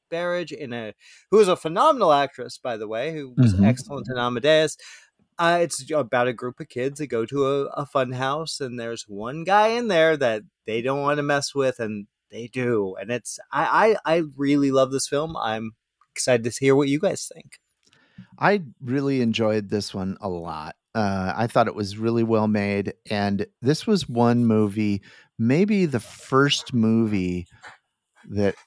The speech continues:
Speaker 2: I, I don't think I've seen that many Tobe Hooper movies, but this is one, 'cause I'd always kinda, you know, you'd heard the rumors about the whole Poltergeist thing, and I've heard from different sides about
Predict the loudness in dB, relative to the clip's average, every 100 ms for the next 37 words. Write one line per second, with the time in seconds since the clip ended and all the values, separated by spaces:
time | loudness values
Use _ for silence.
0 | _ -4 -2 0 2 4 2 0 0 0
1 | 0 2 2 2 2 2 0 0 2 2
2 | 0 0 0 0 0 0 -2 -4 -6 -14
3 | -20 -20 _ -4 -2 -2 0 -2 2 2
4 | 4 2 -2 _ -2 2 4 6 4 2
5 | 0 2 0 -2 0 2 2 0 2 2
6 | 0 2 2 4 4 4 4 2 0 2
7 | 2 2 0 _ -20 _ _ _ _ _
8 | _ _ -4 -2 -2 -4 -2 -2 -2 0
9 | 2 2 0 -2 0 2 2 0 0 -2
10 | -6 -4 -4 -4 -6 -4 -4 -4 -8 -2
11 | 0 2 2 -2 -8 -4 -2 -2